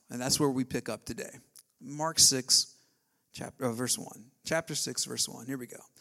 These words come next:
"Jesus left there and went to his hometown, accompanied by his disciples. When the Sabbath came,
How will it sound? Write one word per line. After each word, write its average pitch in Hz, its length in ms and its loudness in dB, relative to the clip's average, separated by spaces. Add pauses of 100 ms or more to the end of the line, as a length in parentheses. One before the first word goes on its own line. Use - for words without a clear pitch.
(300)
"Jesus 180 400 6
left 208 400 0
there 131 220 0
and 131 140 -2
went 165 180 -4
to 180 80 -2
his 180 140 0
hometown, 131 560 -6 (260)
accompanied 147 560 -8
by 127 160 -6
his 147 140 0
disciples. 175 680 -2 (400)
When 190 180 0
the 180 80 4
Sabbath 233 500 4
came, 135 380 -4